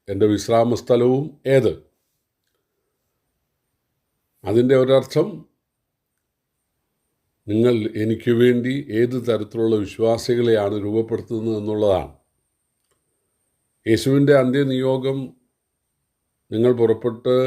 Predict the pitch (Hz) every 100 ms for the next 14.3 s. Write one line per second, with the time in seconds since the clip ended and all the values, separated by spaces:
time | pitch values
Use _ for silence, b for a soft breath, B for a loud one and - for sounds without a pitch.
0 | 127 123 98 120 123 127 123 127 123 120
1 | 107 110 120 117 120 113 127 123 123 117
2 | 101 107 123 117 104 110 113 - 120 -
3 | 101 113 120 113 - 104 135 127 113 -
4 | 117 113 113 104 104 104 85 69 _ _
5 | _ _ _ _ _ _ _ _ - 90
6 | 107 110 110 - 123 123 92 101 139 _
7 | _ _ - 92 117 113 110 - 113 117
8 | 110 107 107 104 98 113 104 98 - 104
9 | 104 82 71 - _ _ _ _ _ _
10 | _ _ _ _ _ - 101 92 147 135
11 | 120 120 147 147 135 131 117 113 113 131
12 | 127 131 127 127 123 104 95 127 104 104
13 | - 131 131 127 127 120 - 123 117 120
14 | 117 120 120